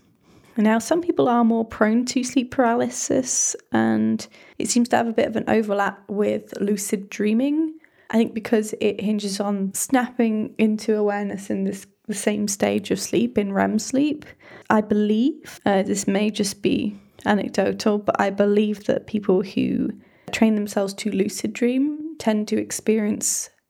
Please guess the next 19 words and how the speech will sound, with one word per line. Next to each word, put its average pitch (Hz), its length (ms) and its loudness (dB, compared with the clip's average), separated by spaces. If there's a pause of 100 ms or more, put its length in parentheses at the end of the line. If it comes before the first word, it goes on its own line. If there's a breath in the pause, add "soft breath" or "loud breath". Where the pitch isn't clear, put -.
(180)
sleep 220 300 -2
paralysis, 254 840 0 (140)
um, 208 520 -2 (240)
a 220 60 8
little 220 200 4
more 208 220 2
often 226 280 0
than 262 160 2
others. 320 680 -4 (220)
But 208 140 6
nevertheless, 254 560 2
it - 60 -6
doesn't 240 220 4
matter 220 280 2
the 214 120 2
cause, 214 520 0
even 208 240 -2
if 196 160 -6
you - 340 0